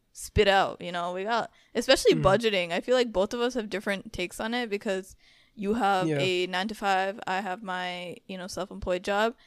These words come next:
Speaker 1: But I've been, like, trying to get on my budgeting wave, you know? I also have my, like, YouTube videos on it, so if you wanna watch that. But,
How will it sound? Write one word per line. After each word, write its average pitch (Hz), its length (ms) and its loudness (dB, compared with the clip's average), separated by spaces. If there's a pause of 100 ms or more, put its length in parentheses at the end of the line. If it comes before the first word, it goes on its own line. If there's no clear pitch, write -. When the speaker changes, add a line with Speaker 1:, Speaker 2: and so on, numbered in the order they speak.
(280)
Speaker 1:
But - 120 2
I've 220 220 6
been, 269 200 2
like, 247 340 0
trying 254 260 2
to 226 400 0
get 208 140 -4
on 226 120 -2
my 208 160 -2
budgeting 196 540 -2
wave, 170 360 -2
you 190 60 -6
know? 220 80 -2
I 226 100 6
also 349 260 8
have 392 100 4
my, 254 140 4
like, 226 180 -2
YouTube 202 280 -6
videos 170 400 -4
on 160 120 -8
it, - 120 -12
so - 120 -8
if - 80 -12
you 190 80 -6
wanna 175 100 -8
watch 160 260 -6
that. 180 440 -4
But, 233 320 10